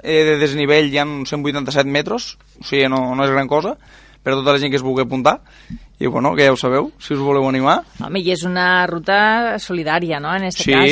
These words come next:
Speaker 2: és
Speaker 1: sí, sí, sí, eh, col·laborem contra, en, o sigui, en les dones que, de, de l'Associació contra el Càncer, la Lliga contra el Càncer, i bueno, eh, intentem nosaltres, pues, recollir tot lo que podem. Elles, com a, com a mostra de, d'agraïment, pues,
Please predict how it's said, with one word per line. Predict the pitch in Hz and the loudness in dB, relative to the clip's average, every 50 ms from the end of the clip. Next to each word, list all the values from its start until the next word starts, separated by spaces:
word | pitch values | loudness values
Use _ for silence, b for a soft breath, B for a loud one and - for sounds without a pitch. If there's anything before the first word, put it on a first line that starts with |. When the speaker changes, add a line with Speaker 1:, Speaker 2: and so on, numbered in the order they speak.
| 160 | 4
Speaker 2:
és | 180 190 | 2 2
Speaker 1:
sí, | 156 151 156 165 160 | 2 4 4 2 2
sí, | 143 135 131 | 0 -2 -2
sí, | 139 147 151 143 131 135 | -2 0 0 0 -2 -2
eh, | - 139 135 131 131 127 | -2 2 2 2 2 2
col·laborem | 135 135 135 135 139 143 147 131 - | 2 4 4 4 2 0 -2 -4 -6
contra, | 151 151 131 151 143 143 147 147 143 139 135 131 131 127 117 - | -6 -2 2 6 6 8 8 8 8 6 4 2 -2 -4 -6 -6
en, | - 143 139 135 135 131 127 - | -6 -8 -8 -8 -8 -10 -10 -10
o | - - | -12 -10
sigui, | - 143 139 139 | -8 -6 -4 -2
en | 139 | -2
les | 139 | -2
dones | 135 147 151 151 147 - - - | -2 -2 -2 -2 -4 -6 -4 0
que, | 156 147 147 143 143 143 | 0 2 2 2 2 0
de, | 143 143 139 139 135 | 0 -2 -4 -6 -6
de | 143 143 | -4 -4
l'Associació | 139 135 - 135 - - 156 147 | -4 -4 -4 -8 -8 -6 -4 -4
contra | 156 151 143 151 147 | -4 -2 2 2 2
el | 147 135 | 2 2
Càncer, | 147 156 160 190 - - | 0 0 -2 -4 -6 -4
la | 185 147 | -4 -2
Lliga | 139 143 147 139 | -2 -2 -2 -2
contra | 147 139 143 139 | -2 -2 -2 -2
el | 131 | 0
Càncer, | 147 147 151 185 226 - - b b b b b b b b b _ | -2 -2 -2 -6 -10 -10 -14 b b b b b b b b b _
i | - 147 127 | -6 -4 -2
bueno, | 117 123 135 160 160 147 139 | -2 0 2 2 4 4 4
eh, | 135 135 131 131 131 123 123 120 101 - - - - - - - | 2 2 2 2 0 0 -2 -2 -4 -6 -12 -16 -20 -18 -12 -10
intentem | 139 127 143 135 131 143 139 139 | -6 -4 -2 -2 0 0 0 0
nosaltres, | 135 135 135 147 147 139 135 - | 0 2 2 2 0 -2 -4 -4
pues, | - 156 127 127 | -4 -4 -2 -2
recollir | 131 135 123 135 135 131 143 143 147 143 | -2 0 0 0 0 2 2 2 0 0
tot | - 143 139 | 0 0 0
lo | 139 139 | 2 0
que | 139 | 0
podem. | 127 135 139 160 196 220 - - | 0 0 0 0 0 -2 -6 -4
Elles, | - 151 147 156 156 143 - - b b b b b b b b b _ | -2 0 2 2 2 2 0 -4 b b b b b b b b b _
com | - 143 143 | -4 0 4
a, | 143 143 143 139 139 131 131 127 110 80 - _ _ _ _ _ - - | 4 6 6 6 6 4 2 0 -2 -6 -10 _ _ _ _ _ -20 -12
com | - - 143 | -8 -4 -2
a | 143 143 | -2 0
mostra | 147 156 147 - 151 156 156 156 | 2 0 0 4 4 6 6 8
de, | 156 156 156 | 6 6 6
d'agraïment, | 151 151 147 156 151 147 147 151 156 | 4 4 4 4 2 2 0 -2 -2
pues, | 135 147 151 139 131 | -2 -2 -2 -2 -2